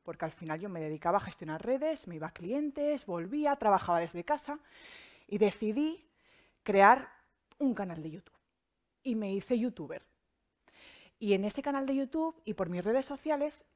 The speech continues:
empecé a comunicar mi vida como madre empresaria. Contaba mi estilo de vida, cómo trabajaba, cómo visitaba a los clientes,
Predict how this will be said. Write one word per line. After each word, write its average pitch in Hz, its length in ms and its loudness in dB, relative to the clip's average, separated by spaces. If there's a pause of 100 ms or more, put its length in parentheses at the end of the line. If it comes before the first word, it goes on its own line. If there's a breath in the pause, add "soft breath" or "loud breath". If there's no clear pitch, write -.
(160)
empecé 214 720 -4
a 294 40 -6
comunicar 277 520 -2
mi 262 120 0
vida 269 360 -2 (560 soft breath)
como 196 260 2
madre 262 720 2
empresaria. 208 760 -4 (960 loud breath)
Contaba 185 360 0
mi 180 100 -4
estilo 160 260 -8
de 156 120 -4
vida, 202 400 -4
cómo 185 200 -6
trabajaba, 190 760 -4
cómo 208 180 0
visitaba 185 380 0
a - 20 0
los 175 160 -6
clientes, 185 560 -4